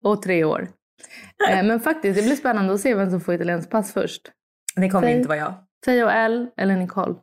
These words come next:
Speaker 2: Jag är faktiskt så glad att du, att du, ja, jag säger du, att du <laughs> döpte henne till Faye. Jag tror
Speaker 1: Är
Speaker 2: faktiskt
Speaker 1: du?
Speaker 2: inte det var Davids beslut.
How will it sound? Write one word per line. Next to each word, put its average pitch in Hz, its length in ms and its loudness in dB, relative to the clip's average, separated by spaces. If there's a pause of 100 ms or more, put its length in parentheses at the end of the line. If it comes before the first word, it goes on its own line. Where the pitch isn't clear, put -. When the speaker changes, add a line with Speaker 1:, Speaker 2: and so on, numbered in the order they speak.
(260)
Speaker 2:
Jag 254 120 4
är - 40 2
faktiskt 254 360 -2
så 226 160 4
glad 202 440 2
att 190 260 -4
du, 175 520 0 (120)
att - 200 -6 (120)
du, 160 400 -2
ja, 185 80 0
jag 160 120 2
säger 147 200 0
du, 127 180 -2
att 185 200 0
du 185 160 0
<laughs> - 0 -
döpte - 420 -4
henne 185 240 2
till 170 180 -4
Faye. - 280 -2 (340)
Jag 208 220 -2
tror 196 120 4
Speaker 1:
Är 247 40 4
Speaker 2:
faktiskt 208 180 4
Speaker 1:
du? 190 40 4
Speaker 2:
inte 165 120 2
det 165 40 0
var 160 100 2
Davids 160 440 2
beslut. - 460 -4